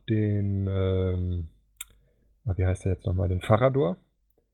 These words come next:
mit, äh, reingepackt, weil der mit der Bestechung eben ähnlich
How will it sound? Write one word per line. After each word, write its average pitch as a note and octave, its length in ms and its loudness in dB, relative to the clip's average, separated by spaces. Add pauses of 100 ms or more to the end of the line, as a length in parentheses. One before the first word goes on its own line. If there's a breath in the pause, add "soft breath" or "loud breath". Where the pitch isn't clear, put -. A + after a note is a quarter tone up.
(280)
mit, - 420 -8
äh, A#2 280 -4
reingepackt, D3 760 -4
weil G#2+ 920 0
der G#2+ 260 -2
mit G#2+ 200 -2
der G#2+ 80 2
Bestechung A#2 580 -2
eben G#2+ 280 -2
ähnlich A#2+ 680 -2